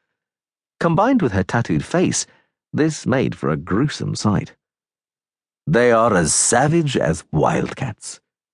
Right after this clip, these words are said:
Three Jackdaws murmured to Geralt. "They need watching. With them,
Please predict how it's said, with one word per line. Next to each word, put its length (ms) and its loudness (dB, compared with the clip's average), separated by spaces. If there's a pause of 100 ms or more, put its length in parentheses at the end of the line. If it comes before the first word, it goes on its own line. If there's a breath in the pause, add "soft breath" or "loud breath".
(140)
Three 120 -2
Jackdaws 440 -4
murmured 320 -2
to 80 -8
Geralt. 380 -6 (380)
"They 200 0
need 420 0
watching. 460 -4 (580)
With 200 2
them, 320 2